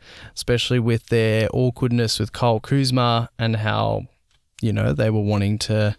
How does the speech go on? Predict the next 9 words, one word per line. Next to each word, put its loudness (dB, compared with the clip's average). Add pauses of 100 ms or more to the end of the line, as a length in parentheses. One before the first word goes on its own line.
(160)
maybe 2
find 0
a, 0 (340)
a -2
different 0
fit -2 (100)
because 0
Kyle 2
Kuzma, 2